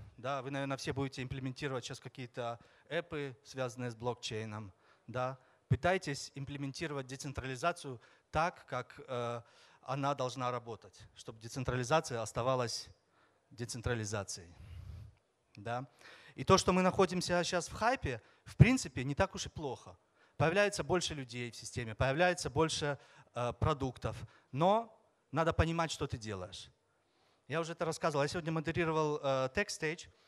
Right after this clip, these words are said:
э, до обеда. И, э, пытался говорить об этой теме тоже. Вот. Там были программисты, э, или большинство было программистов.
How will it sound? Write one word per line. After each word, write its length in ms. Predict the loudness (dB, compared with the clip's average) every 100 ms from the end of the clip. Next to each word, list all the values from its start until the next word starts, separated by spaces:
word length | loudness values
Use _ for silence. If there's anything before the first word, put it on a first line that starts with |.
| _ _ _ _ _ -12
э, 200 | -8 -4
до 160 | -2
обеда. 460 | -2 0 -2 -2 -4 -6 _ _ _ _ _ _ _ _ _ -20 -8
И, 280 | -2 -2 -2 -4 -8 -10 _ _ _ _ _ _ _ _ _ _ -20 -20 -20 _ _ _
э, 40 | -20 -18 -20 _ _ _ _ -20 -20 -20 _ -12
пытался 640 | -8 4 6 6 4 2 2 -6 _ _ _ _ 0
говорить 360 | 4 4 4
об 120 | 2
этой 180 | 0 0
теме 260 | -2 -2 0
тоже. 400 | 0 -2 -2 -10 -14 -16 -10
Вот. 340 | -4 -4 -4
Там 140 | -2 -2
были 140 | -2
программисты, 640 | -2 -2 0 -2 -2 -6 -8 -14 -20 -20 -20 -20 _ _
э, 380 | -8 -2 -2 -2 -4 -6
или 160 | -2
большинство 640 | 0 -2 -4 4 8 8 6 -2 -10
было 180 | -2 0
программистов. 640 | 2 2 2 0 -2 -2